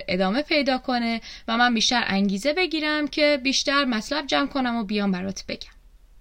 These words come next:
در ضمن فردیس متن و لحن قسمت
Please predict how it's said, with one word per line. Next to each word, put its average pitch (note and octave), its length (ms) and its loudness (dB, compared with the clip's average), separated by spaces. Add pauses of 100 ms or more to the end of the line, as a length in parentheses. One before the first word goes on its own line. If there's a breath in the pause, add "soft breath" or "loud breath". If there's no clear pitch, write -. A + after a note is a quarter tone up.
(920 loud breath)
در A#3 120 4
ضمن D4 200 0
فردیس A3 840 0
متن A3 520 0
و F#3 100 0
لحن G3 360 0
قسمت F#3 460 -4